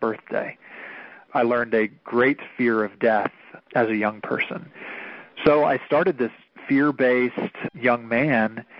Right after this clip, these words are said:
and just over time, I began to discard that. You know, I'm sure it still has holds on me in certain ways, but I began to see the wider world. You know, traveling to Africa in my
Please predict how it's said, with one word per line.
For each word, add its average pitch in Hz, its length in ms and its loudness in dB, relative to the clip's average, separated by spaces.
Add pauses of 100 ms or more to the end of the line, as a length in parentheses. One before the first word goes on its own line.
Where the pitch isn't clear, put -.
(320)
and 131 100 4
just 147 180 0
over 127 280 2
time, 135 680 0
I 143 120 0
began 127 400 0
to 131 100 -6
discard 131 640 0
that. - 260 -4
You 131 100 -2
know, 131 120 2
I'm 135 100 0
sure 131 240 2
it 127 80 0 (140)
still 127 180 2
has 117 220 0
holds 123 340 0
on 117 160 -2
me 113 120 -6
in 110 180 -6
certain 117 280 -4
ways, 123 340 2 (120)
but 117 280 -2 (680)
I 139 80 2
began 131 320 0
to 127 180 -4
see 160 120 4
the 139 100 2
wider 107 300 2
world. - 420 -2 (120)
You 123 100 -8
know, 117 120 4
traveling 135 560 2
to - 80 -2
Africa 113 680 2
in 120 220 -6
my 113 580 2